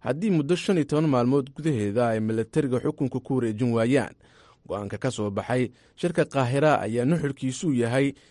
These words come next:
in si buuxda midowga Afrika iyo dalalka deriska ahi ay u gacan siiyaan Suudaan, maadaama dalkaasi uu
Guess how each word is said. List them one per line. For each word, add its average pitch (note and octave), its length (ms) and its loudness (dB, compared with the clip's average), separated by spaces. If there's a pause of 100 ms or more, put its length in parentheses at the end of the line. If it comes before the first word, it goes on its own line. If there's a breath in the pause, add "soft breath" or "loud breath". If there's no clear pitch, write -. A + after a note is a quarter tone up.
(120)
in G#3+ 140 2
si G#3+ 180 -2
buuxda C#3 340 0
midowga C3 360 2
Afrika B2+ 720 -2
iyo A#2 220 0
dalalka B2 560 0
deriska A#2+ 520 -2
ahi C3 260 0
ay G#2 280 -4
u - 100 -10
gacan A#2+ 220 -2
siiyaan C3 320 0
Suudaan, C#3 400 2 (360 soft breath)
maadaama A2+ 560 -4
dalkaasi A#2 680 -4
uu A#2 180 -4